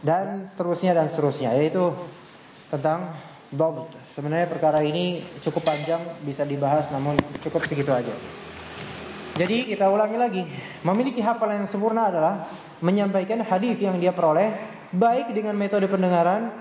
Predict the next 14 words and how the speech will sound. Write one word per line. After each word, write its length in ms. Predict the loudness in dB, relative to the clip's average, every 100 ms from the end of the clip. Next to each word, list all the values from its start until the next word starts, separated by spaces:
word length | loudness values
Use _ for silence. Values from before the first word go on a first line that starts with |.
| -2
atau 320 | 0 0 0
penglihatan 560 | 0 0 0 2 2 2
sesuai 400 | -2 2 2 2
dengan 240 | 0 0
yang 140 | 0 2
dia 160 | 0
peroleh 320 | 4 4 4
pertama 400 | 4 2 2 2
kali 240 | 0 -2 0 2
tanpa 480 | 2 2 0 0
ada 80 | 0
penambahan 560 | -2 0 2 2 2 0
atau 80 | -2
pengurangan. 560 | 2 2 2 0 -4